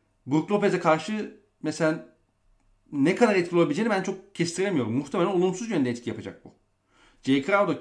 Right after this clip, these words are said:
mesela o bahsettiğim işte beşinci maçta, e, şey yapmıştı. Aslında,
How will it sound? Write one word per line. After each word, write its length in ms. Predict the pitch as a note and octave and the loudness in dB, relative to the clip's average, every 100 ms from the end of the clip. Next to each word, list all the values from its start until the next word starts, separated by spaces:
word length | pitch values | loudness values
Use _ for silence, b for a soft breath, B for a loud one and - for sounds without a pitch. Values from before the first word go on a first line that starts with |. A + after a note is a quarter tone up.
| - | -8
mesela 480 | - A#2+ A2+ G2 - _ _ | -8 -6 -4 -6 -10 _ _
o 380 | C3+ D3 D3 - - | -2 0 -2 -8 -2
bahsettiğim 580 | B2 C#3 D3+ C3+ D#3+ | -2 0 -2 -4 -4
işte 200 | C#3+ C3 | -4 -2
beşinci 400 | B2+ B2+ D3+ D3 | -2 0 -2 -2
maçta, 680 | E3 C#3 B2+ - F#3+ G#3 b b b b b - B2+ | -4 -2 -4 -6 -6 -6 b b b b b -12 -6
e, 160 | B2 | -4
şey 180 | A#2+ D#3+ | 0 4
yapmıştı. 520 | C#3+ - F3 - F#2 - _ _ | 4 2 -4 -6 -12 -14 _ _
Aslında, 580 | - - B2 A#2+ A#2+ A#2+ | -16 -10 -4 0 0 -2